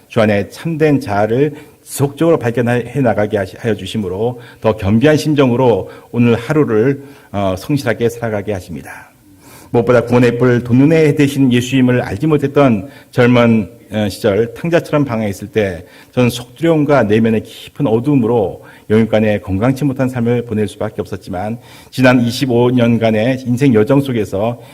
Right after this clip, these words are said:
이러한 속두려움들이 흔적도 없이 사라지게 하시고 인생을 두려움 없이 담대하게 살게 하시며 예수님을 주로 모시는 삶 가운데 큰 의미와 가치를 깨닫게 하여 주십니다.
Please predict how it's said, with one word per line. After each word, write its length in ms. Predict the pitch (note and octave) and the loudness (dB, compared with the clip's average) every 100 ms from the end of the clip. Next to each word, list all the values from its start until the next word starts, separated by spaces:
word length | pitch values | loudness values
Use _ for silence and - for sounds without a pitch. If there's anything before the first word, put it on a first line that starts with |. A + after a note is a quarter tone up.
| - | -8
이러한 260 | D#3+ E3 D3 | 0 2 2
속두려움들이 640 | - - E3 D#3 C#3+ D3 | -2 -4 -2 0 0 0
흔적도 640 | A2 - F#3 F3+ - - C3+ | 0 -4 -4 -4 -6 -6 -4
없이 240 | A2+ B2 | -4 -6
사라지게 440 | - A#2 G#2+ A2 | -4 -4 -4 -4
하시고 560 | F#2+ - - F#2+ A2 B2 - - - | -6 -6 -10 -6 -6 -6 -16 -16 -4
인생을 440 | A2+ A#2 A2 G#2 | 0 2 2 0
두려움 280 | - B2+ E3+ | 0 2 4
없이 480 | B2+ - A#2 F#2+ F2 - _ | 2 0 -4 -4 -8 -18 _
담대하게 800 | - - G2+ A2+ C#3 C3 D3+ D3+ - - | -16 -8 -4 0 0 2 2 2 -2 -14
살게 280 | - C3+ C3 | -10 -6 -2
하시며 540 | G#2 - F2+ F#2+ A#2 - - - A#2 | -2 -4 -10 -8 -10 -12 -20 -6 -2
예수님을 340 | A#2 B2+ A#2 | 0 2 2
주로 180 | A2+ A#2+ | 2 0
모시는 360 | A2 A#2 A2+ | 2 2 0
삶 140 | G#2+ G#2+ | -2 -2
가운데 360 | A2 G2+ G#2 | -2 0 -2
큰 640 | G#2 - - - D#3+ G2+ - - - | -2 -12 -12 -2 0 0 -6 -18 -4
의미와 400 | A#2 A2 G#2+ G2 | 0 4 4 2
가치를 480 | G2 - B2 C3+ C3+ | -4 -10 -4 -2 -2
깨닫게 360 | A2+ A2 - | -6 -6 -4
하여 120 | G#2+ | -4
주십니다. 580 | A2+ - F2+ E2+ F#2 - | -4 -6 -10 -10 -14 -18